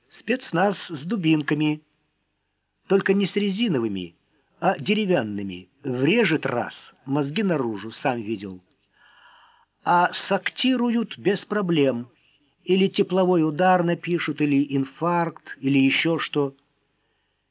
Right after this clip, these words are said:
Через месяц из воров до жуликов и мужики получаются, и шестерки, и петухи. А кто не выдерживает такого беспредела,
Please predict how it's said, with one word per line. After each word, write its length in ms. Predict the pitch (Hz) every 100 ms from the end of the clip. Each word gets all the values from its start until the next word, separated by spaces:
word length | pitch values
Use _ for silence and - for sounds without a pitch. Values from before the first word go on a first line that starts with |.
| _
Через 420 | - 175 185 156
месяц 840 | 190 247 254 220 156 117 - - - _ _ _ _ _ _ _ _
из 280 | 160 165 151
воров 440 | 202 202 220 156
до 160 | 160 180
жуликов 720 | 165 233 170 131 110 - _ _ _ _ -
и 100 | 190
мужики 480 | 202 180 202 127
получаются, 840 | 123 131 123 117 123 110 110 - -
и 180 | - 175
шестерки, 920 | 175 190 - 123 107 - - 98 98 _ _ -
и 80 |
петухи. 640 | 185 214 156 - 90 87 85 _ _ _ _ _ _ _ -
А 120 | 151
кто 220 | - 214
не 120 | 208
выдерживает 680 | 202 202 196 226 160 147 123
такого 360 | 131 135 131 113
беспредела, 800 | 131 - 139 131 127 113 107